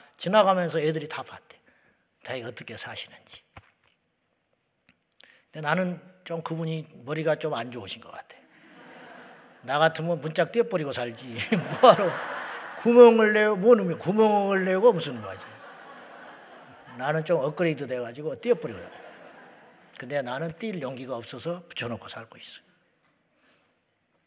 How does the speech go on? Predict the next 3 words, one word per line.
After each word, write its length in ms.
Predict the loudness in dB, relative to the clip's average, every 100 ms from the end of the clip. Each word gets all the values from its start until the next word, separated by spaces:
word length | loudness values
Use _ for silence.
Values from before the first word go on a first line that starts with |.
| _
무슨 260 | -16 -14 -10
말이냐면, 680 | -10 -12 -12 -12 -12 -12 -16 _ _ _ _ _ _ _ _ _ _ _ _ _ _ _
모양도 920 | -10 -6 -4 -4 -6 -10 -8 -10 -12